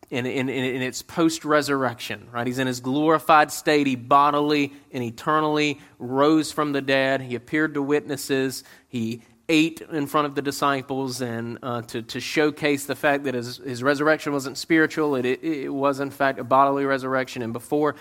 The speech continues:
he ascends to the right hand of the Father, uh, he gave this plan. He gave this, this strategy, uh, this command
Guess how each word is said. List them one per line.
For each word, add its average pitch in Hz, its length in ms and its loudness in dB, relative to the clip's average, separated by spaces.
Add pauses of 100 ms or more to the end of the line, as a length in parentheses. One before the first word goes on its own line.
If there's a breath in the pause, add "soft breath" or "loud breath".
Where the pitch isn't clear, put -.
(200 loud breath)
he 131 140 0
ascends 143 400 -2
to 127 100 -10
the 123 80 -4
right 139 260 2
hand 139 360 -2 (260 loud breath)
of 123 160 -12
the 123 80 -4
Father, 127 600 2 (260 loud breath)
uh, 120 200 -4
he 120 160 -6
gave 131 540 0
this 123 380 -6 (360)
plan. 139 680 0 (180)
He 123 160 -6
gave 123 460 -2
this, 120 420 -6 (320 soft breath)
this 117 240 -6
strategy, 120 1600 0 (280 soft breath)
uh, 117 240 -6
this 123 300 -8
command 123 1040 -4